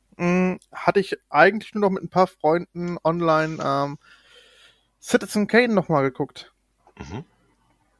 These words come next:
Speaker 1: Und,
Speaker 2: Hab ich noch nie
Speaker 1: äh,
Speaker 2: gesehen.
Speaker 1: noch nie?
Speaker 2: Leider nein, ja.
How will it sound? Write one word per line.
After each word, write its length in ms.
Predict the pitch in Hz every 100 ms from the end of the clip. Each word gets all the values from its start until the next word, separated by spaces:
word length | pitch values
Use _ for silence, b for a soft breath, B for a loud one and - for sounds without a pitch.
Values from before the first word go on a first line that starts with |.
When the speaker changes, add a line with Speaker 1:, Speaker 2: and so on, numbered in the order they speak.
| _ _ -
Speaker 1:
Und, 220 | 147 147 151
Speaker 2:
Hab 80 |
ich 60 | 147
noch 80 | 214
nie 100 | 151
Speaker 1:
äh, 40 | 156
Speaker 2:
gesehen. 340 | 156 147 76 - _ _ _ _ _ _
Speaker 1:
noch 160 | 160
nie? 220 | 208 262 330 _ - _ -
Speaker 2:
Leider 340 | 95 98 110
nein, 240 | 95 78 82
ja. 160 | 85